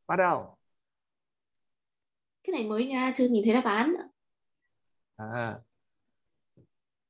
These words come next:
Speaker 2: Ừ.
Speaker 1: Đúng rồi.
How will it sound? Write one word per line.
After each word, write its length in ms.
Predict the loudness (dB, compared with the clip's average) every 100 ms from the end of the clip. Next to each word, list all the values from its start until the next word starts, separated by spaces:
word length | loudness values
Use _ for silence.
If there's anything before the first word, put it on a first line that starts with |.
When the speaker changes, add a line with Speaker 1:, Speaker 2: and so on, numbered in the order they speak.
| _ _ _ -20 _ _ _ _ _ _ _ _ _ _ _ _ _ _ _ _ _ _ _ _ _ _ _ _ _ _ _ _
Speaker 2:
Ừ. 80 | -10 -10 -10 -20 -20 _ _ _ _ _ _ _ _ _ _ _ _ _ _ _ _ _ _ _ _ _ _ _ _ _
Speaker 1:
Đúng 100 | -6
rồi. 300 | -2 -2 -4